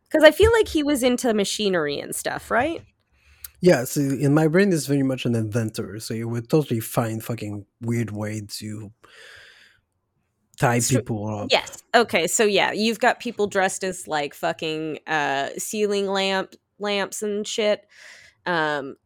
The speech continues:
Speaker 1: so everything is really subtle. Maybe he's got, like, a, a secondary dom that, like,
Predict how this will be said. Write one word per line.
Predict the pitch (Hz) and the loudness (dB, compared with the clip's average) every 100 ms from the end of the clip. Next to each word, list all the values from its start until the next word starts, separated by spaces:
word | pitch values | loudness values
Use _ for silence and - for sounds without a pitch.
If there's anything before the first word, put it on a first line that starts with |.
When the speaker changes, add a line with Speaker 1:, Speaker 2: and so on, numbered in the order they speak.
| - | -14
Speaker 1:
so | - 208 185 160 - | 0 2 2 -2 4
everything | 262 262 285 277 254 | 4 4 0 -2 0
is | 226 220 202 | -2 -2 -4
really | 190 175 | -2 -2
subtle. | - 240 233 226 220 226 - - _ | -2 0 4 4 4 0 -10 -20 _
Maybe | 233 262 | -2 0
he's | 294 320 - | 0 0 -2
got, | 262 - | -2 2
like, | 233 208 - - | 0 0 -10 -6
a, | 196 180 175 | -2 0 0
a | - | -2
secondary | 175 - 196 202 220 214 208 208 208 | -8 -6 -6 -4 -4 -2 0 0 -2
dom | 180 180 196 214 | -4 -6 -4 -4
that, | 202 170 | -4 -4
like, | 165 151 | -6 -6